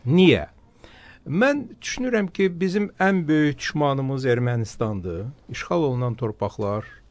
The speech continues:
ə, Ermənistan tərəfindən işğal olunur və onu dəstəkləyən Rusiyadır. Onu dəstəkləyən Rusiyadır. Ə, faktiki olaraq, bax, bu iki ölkə istəyir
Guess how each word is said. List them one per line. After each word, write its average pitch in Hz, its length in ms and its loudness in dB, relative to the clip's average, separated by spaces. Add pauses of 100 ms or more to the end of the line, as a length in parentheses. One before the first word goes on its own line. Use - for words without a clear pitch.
(180)
ə, - 180 -8 (200)
Ermənistan 110 640 -4
tərəfindən 95 560 -6
işğal 101 320 -4
olunur 101 520 -6 (100)
və 160 240 8 (120)
onu 202 280 0
dəstəkləyən 135 880 0
Rusiyadır. 117 800 0 (480)
Onu 147 260 -6
dəstəkləyən 113 680 -4
Rusiyadır. 95 600 -6 (460)
Ə, 165 440 4
faktiki - 500 -2
olaraq, 214 400 2 (180)
bax, - 360 -2
bu 254 320 -2
iki - 420 -8
ölkə 135 520 4 (380)
istəyir - 500 -8